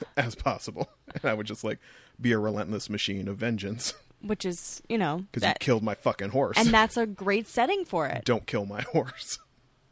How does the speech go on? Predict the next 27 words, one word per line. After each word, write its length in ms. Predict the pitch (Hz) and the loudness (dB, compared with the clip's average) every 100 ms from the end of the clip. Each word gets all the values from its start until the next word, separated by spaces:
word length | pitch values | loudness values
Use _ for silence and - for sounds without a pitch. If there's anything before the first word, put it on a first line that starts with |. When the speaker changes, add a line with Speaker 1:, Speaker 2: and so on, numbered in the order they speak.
| - | -4
Speaker 2:
Don't 180 | 269 | -4
kill 120 | 285 262 | -2 -4
people's 260 | 214 170 | -4 -6
horses, 320 | - 156 - - | -6 -10 -10 -8
Speaker 1:
Don't 140 | 156 | -6
kill 120 | - | -6
Speaker 2:
people. 120 | - | -8
Speaker 1:
people's 160 | - - | -12 -16
horses. 340 | - - - _ _ _ | -16 -18 -20 _ _ _
Speaker 2:
Be 100 | 311 | -2
better 220 | 170 - | -2 -4
than 120 | - - | -8 -12
that. 160 | - - - - - _ - | -14 -16 -20 -20 -20 _ 4
Speaker 1:
Anyway, 240 | 151 120 | 6 6
Red 200 | - 147 | 6 4
Dead. 200 | 131 107 - | 6 0 -2
Super 240 | - 127 123 | -4 0 0
exciting. 460 | - 110 107 107 - _ - | 0 0 0 -4 -8 _ -10
Be 80 | 110 | -8
excited 300 | - 98 98 | -6 -6 -6
for 100 | 101 | -6
that 220 | 101 98 - _ _ _ | -6 -8 -12 _ _ _
whenever 480 | 101 101 101 101 113 - | -6 -4 -2 -2 -4 -4
<laughs> 60 | |
it 140 | 196 156 | -8 -6
comes 340 | - 135 110 | -4 -4 -4
out. 200 | 104 104 | -6 -8